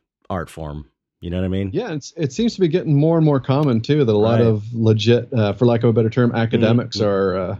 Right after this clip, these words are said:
Speaker 2: are being attracted to the, to the genre arts in general, but especially, yeah,
Speaker 1: Right.
Speaker 2: dark art and horror art. Yeah.
Speaker 1: Yeah, yeah.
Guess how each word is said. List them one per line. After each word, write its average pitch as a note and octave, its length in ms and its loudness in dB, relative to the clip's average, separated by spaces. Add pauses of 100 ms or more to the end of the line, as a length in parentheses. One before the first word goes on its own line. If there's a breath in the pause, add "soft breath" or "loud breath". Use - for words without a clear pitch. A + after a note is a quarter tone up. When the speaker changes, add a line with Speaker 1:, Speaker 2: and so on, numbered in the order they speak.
(160)
Speaker 2:
are A2 140 2
being A#2 180 4
attracted A2+ 360 0
to A2 60 -4
the, A2 240 2
to C3 140 -2
the A#2 80 4
genre C3 360 2
arts A2+ 220 -2
in G#2 120 -2
general, G#2 420 -2
but G#2+ 80 -4
especially, A2+ 500 0
yeah, A#2 60 4
Speaker 1:
Right. G#2+ 100 0
Speaker 2:
dark G#2+ 300 0
art G#2+ 140 0
and G#2 60 -10
horror A#2 260 0
art. E2 200 -4
Yeah. G#2+ 220 -2 (160)
Speaker 1:
Yeah, G#2+ 240 -2
yeah. F#2+ 320 -2